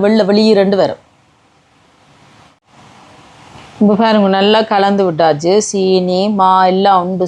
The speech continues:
சேர நல்லா இந்த மாதிரி கலந்து விட்டாச்சு. இனி வந்து இங்க எண்ணெய் எடுத்து வச்சிருக்கிறேன். எல்லாம் எண்ணெயை கொஞ்சம் கொஞ்சமா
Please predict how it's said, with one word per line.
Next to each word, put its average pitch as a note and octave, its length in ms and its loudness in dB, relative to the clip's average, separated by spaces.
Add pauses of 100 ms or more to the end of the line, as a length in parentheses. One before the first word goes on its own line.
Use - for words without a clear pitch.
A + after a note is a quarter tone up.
(100)
சேர F#3 400 2 (880)
நல்லா F3+ 340 -2
இந்த E3+ 200 -4
மாதிரி E3 260 0
கலந்து D#3+ 300 -2
விட்டாச்சு. A2+ 380 -6 (1000)
இனி A#3 180 2
வந்து B3+ 140 4
இங்க B3+ 120 2 (140)
எண்ணெய் B3+ 200 0
எடுத்து A#3 200 0
வச்சிருக்கிறேன். G#3 460 -2
எல்லாம் G3+ 260 0 (380)
எண்ணெயை A3+ 340 2 (140)
கொஞ்சம் A#3+ 320 0
கொஞ்சமா G#3+ 340 0